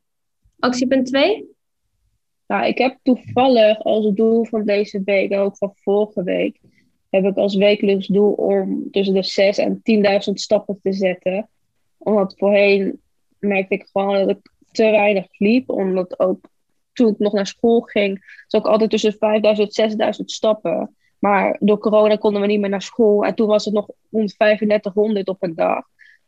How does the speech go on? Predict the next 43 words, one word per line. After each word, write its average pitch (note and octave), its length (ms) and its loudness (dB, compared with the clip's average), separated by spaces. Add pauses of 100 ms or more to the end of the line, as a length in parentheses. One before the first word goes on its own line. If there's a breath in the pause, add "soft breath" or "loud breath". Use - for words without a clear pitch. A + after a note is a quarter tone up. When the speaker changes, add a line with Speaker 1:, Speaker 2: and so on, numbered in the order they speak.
(560)
Speaker 2:
En G#3+ 500 0
toen G3+ 120 0
dacht G3+ 160 0
ik - 80 -2
ook A3 160 0
van, G3+ 100 2
ja, F#3+ 180 2
dat, - 180 -4 (460)
ik - 220 -2 (160)
zit C#4+ 360 0
hier, G3 160 0
maar F#3 300 0
ik - 220 -4 (600)
moet A3+ 300 0
eruit. F#3+ 500 0
Dus G3+ 180 -4
toen G#3 200 0
ben G#3 160 2
ik - 400 -6 (380)
ommetjes A3 460 -2
gaan F#3+ 200 -4
lopen F#3 600 0 (200)
om F#3+ 240 -4
die F#3 100 -2
stappen G#3+ 320 0
omhoog F#3 260 -2
te - 80 -20
krijgen. G3+ 320 -2
En G3+ 40 2
nu G3 120 2
probeer G3 280 0
ik G3 100 -2
echt - 320 -6
tussen - 200 -12
de G3 300 2
zes G#3+ 240 0
en G3+ 120 -8
tienduizend G3+ 540 -2
stappen G#3+ 340 -2
te G3+ 100 -4
zetten. F#3+ 540 -4 (420)
Speaker 1:
Ja. B3 240 0
Speaker 2:
Gewoon G#3+ 360 2